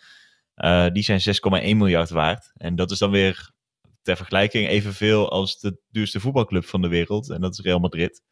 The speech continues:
Ja, als je ook verder gaat kijken, die, die de, de dertig teams die in de N B A zitten, die zijn samen zesentachtig miljard waard.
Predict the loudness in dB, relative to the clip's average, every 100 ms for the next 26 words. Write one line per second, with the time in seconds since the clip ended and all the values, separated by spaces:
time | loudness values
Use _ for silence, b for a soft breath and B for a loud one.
0 | b b b b b b -4 -2 0 -2
1 | 0 0 2 0 2 -2 0 2 2 0
2 | -4 -4 -4 -6 -6 -8 0 0 0 -4
3 | -4 0 0 0 -4 0 2 2 0 -2
4 | 0 0 0 2 2 4 2 0 -6 -6
5 | -10 -10 -2 0 0 0 0 0 -4 -6
6 | -4 2 2 2 0 -2 -2